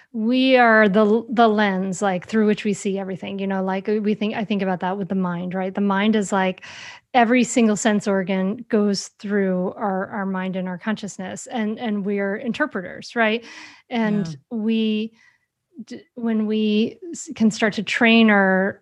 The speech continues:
Speaker 1: our minds, understand our, ourselves, build that self-awareness muscle, we're, we're less, like, in the stream of the reactivity, the, the con-, con-,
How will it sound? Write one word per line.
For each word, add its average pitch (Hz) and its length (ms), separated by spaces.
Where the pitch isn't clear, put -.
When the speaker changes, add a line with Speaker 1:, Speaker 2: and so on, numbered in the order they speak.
Speaker 1:
our 208 140
minds, 185 500
understand 240 580
our, 208 240
ourselves, 190 520
build 226 240
that 226 160
self-awareness 220 720
muscle, 196 480
we're, 220 460
we're 233 200
less, 220 420
like, 196 280
in 254 300
the 240 80
stream 214 560
of 190 400
the 196 320
reactivity, 196 1120
the, 196 420
the 208 280
con-, 226 420
con-, 202 480